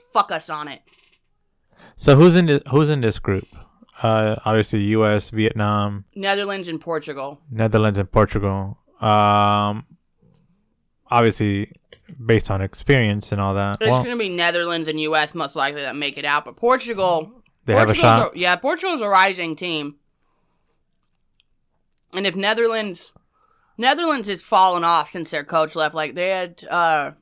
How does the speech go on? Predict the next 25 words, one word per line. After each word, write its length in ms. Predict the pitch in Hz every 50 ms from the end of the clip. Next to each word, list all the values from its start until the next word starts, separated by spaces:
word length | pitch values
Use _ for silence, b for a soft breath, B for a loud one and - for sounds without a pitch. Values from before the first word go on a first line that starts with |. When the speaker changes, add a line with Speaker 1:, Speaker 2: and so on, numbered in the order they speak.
| _ _ _ _ _ _ _ _ _ _ _ _ _ - -
Speaker 1:
Serena 440 | - - 202 190 202 220 233 226 196
Weigman 460 | 165 170 175 180 180 180 175 170 165
was 160 | 160 160 156 151
their 120 | 165 156
coach, 440 | 151 - 180 170 165 156 147 - -
took 160 | - 202 185
'em 100 | 185 175 170
to 60 | 165
the 200 | 165 165 160 160
Euros 480 | 160 170 180 185 185 180 180 175 165 170
win 320 | 175 180 175 170 170 170
in 320 | 151 151 151 147 143 156 _ _
twenty 400 | - 214 190 175 175 170 170 165
eighteen, 500 | 170 170 165 - 208 196 180 180 175 170
took 120 | 165 180 175
'em 60 | 175
to 40 | 170
the, 220 | 160 160 156 - -
uh, 360 | 156 165 160 160 156 151 151
World 240 | 160 180 180 175 175
Cup 160 | 185 165 -
final 320 | - 180 170 175 170 165 165
in 60 | 156
twenty 200 | - 185 170 160
nineteen. 640 | 165 160 160 151 147 - 170 165 160 156 151 147